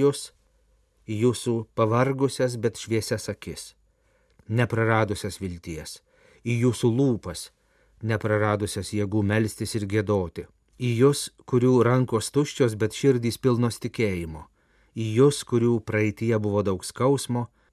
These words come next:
bet nenustojate svajoti apie geresnę ateitį, kalbėjo popiežius. Jūs esate Pietų Sudano ateitis, vaisingo ir klestinčio šalies augimo sėkla.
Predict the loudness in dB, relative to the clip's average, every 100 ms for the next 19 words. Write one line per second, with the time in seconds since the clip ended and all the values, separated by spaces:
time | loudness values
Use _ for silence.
0 | -6 0 0 2 2 2 0 0 4 4
1 | 4 2 -2 0 0 4 2 2 -2 0
2 | 0 2 2 0 -2 -4 0 0 0 -4
3 | -8 -10 -8 -4 -4 -4 -6 -6 -8 -10
4 | -12 -16 -18 _ _ _ _ -8 2 4
5 | 4 0 -2 -2 -2 -4 -4 -4 _ _
6 | _ -4 -2 0 -2 -2 -4 0 2 2
7 | 0 -2 -2 -4 -2 -6 -8 -16 _ _
8 | -12 -6 -4 -2 0 2 2 0 -2 -2
9 | 0 0 -2 -4 -2 -4 -4 -4 -4 -4
10 | -6 -2 -4 -4 -8 -8 -10 -12 -16